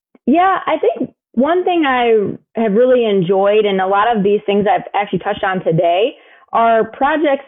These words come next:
I think, that are more outside the box and, and going outside our comfort zone and kind of challenging the norm a little bit of, of what's done today. And I guess I encourage others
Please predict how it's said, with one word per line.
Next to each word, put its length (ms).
I 220
think, 400
that 160
are 160
more 800
outside 400
the 80
box 460
and, 120
and 200
going 240
outside 300
our 180
comfort 420
zone 320
and 260
kind 120
of 100
challenging 560
the 80
norm 520
a 60
little 260
bit 320
of, 160
of 200
what's 280
done 260
today. 520
And 220
I 100
guess 160
I 100
encourage 440
others 320